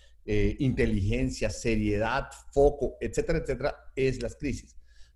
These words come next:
A mí, entre comillas, me gustan las crisis. Obviamente prefiero no vivir en crisis, pero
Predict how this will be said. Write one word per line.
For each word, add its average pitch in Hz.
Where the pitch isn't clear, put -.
A 107
mí, 156
entre 113
comillas, 113
me 131
gustan 156
las 85
crisis. 85
Obviamente 101
prefiero 107
no 120
vivir 107
en 101
crisis, 98
pero -